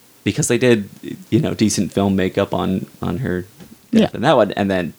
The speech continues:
Speaker 1: she washes it off. So I know that was their, what they're going for, for that. And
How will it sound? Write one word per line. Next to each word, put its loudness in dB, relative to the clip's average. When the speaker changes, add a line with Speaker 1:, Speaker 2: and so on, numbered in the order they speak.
Speaker 1:
she -20
washes -8
it -6
off. -4
So -4
I -4
know -4
that 0
was -2
their, -2
what -4
they're -2
going 0
for, -4
for -4
that. 0
And 0